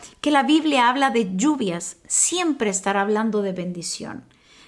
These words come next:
Habla de todas aquellas bendiciones que nos damos cuenta y todas aquellas incluso que no nos damos cuenta o que incluso no somos agradecidos.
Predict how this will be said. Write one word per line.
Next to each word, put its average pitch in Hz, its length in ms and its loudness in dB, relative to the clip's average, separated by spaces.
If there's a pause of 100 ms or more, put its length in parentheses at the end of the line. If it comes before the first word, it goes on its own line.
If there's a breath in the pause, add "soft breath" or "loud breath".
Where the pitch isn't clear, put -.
Habla 294 300 0
de 302 100 2
todas 302 340 0
aquellas 269 460 0 (200 loud breath)
bendiciones 247 840 2
que - 180 -10
nos 247 160 2
damos 330 300 2
cuenta 269 640 -2 (280 loud breath)
y 294 160 0
todas 554 320 2
aquellas 427 420 0
incluso 294 680 2
que - 100 -2
no 359 140 0
nos 370 140 -2
damos 311 320 2
cuenta 254 520 -2 (300 loud breath)
o 233 140 0
que 247 80 -2
incluso 254 400 0
no 233 300 2
somos 220 460 -2
agradecidos. - 960 -6